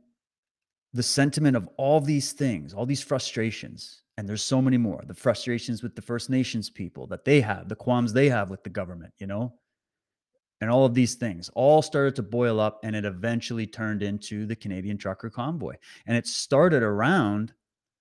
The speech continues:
the idea that these truckers were sick and tired of having to show their papers,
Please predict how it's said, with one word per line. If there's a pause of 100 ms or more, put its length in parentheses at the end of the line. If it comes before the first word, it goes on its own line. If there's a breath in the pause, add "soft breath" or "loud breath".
(540)
the
idea
that
these
truckers
were
sick
and
tired
of
having (560)
to
show
their
papers,